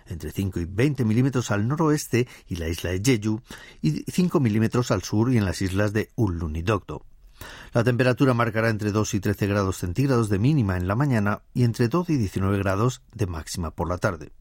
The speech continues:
Finalmente, la calidad del aire será regular o buena en general,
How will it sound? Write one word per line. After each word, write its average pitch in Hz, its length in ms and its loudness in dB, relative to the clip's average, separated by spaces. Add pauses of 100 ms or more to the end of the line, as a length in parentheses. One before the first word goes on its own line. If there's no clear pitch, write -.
(640)
Finalmente, 131 520 2
la 131 100 4
calidad 107 340 0
del 110 120 4
aire 107 240 2
será 104 400 0
regular 98 360 0
o 117 60 2
buena 151 260 0
en 104 80 0
general, 131 400 2